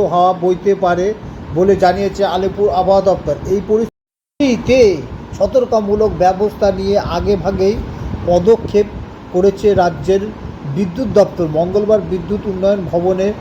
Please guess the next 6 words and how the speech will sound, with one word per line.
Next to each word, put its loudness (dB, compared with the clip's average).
বিদ্যুৎ -2
দপ্তর 2
দায়িত্বপ্রাপ্ত 0
আধিকারিক 0
এবং 2
সিইএসসি 0